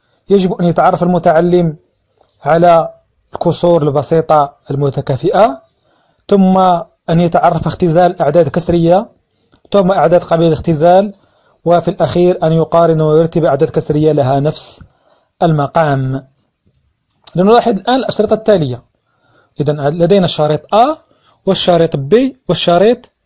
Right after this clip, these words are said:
سي. آه، كتذكير لما ورد في الحصة السابقة على أن العدد الكسري هو عدد، آه،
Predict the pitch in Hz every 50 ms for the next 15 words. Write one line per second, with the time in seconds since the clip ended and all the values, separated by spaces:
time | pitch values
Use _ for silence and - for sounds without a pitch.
0 | _ _ - - - - - 156 135 117 - _ _ _ _ _ _ _ _ _
1 | _ _ _ _ _ _ _ _ _ _ - 165 170 170 170 165 - 220 220 -
2 | 196 - - 254 294 320 330 269 240 - 202 202 220 214 208 214 214 220 233 233
3 | 208 202 175 165 190 - 202 185 - - 196 185 190 190 190 240 269 302 294 -
4 | _ _ _ _ _ _ _ _ _ _ _ _ _ - 160 185 196 202 220 214
5 | 196 196 202 208 208 202 185 190 - _ _ _ _ - - 170 165 180 190 170
6 | - - 185 - - 202 247 285 262 240 - _ - 147 160 175 180 156 165 170
7 | 165 175 160 185 220 254 277 - _ _ _ _ _ _ _ _ _ _ _ _
8 | _ _ _ _ _ _ _ _ _ _ - 160 160 160 165 165 165 175 180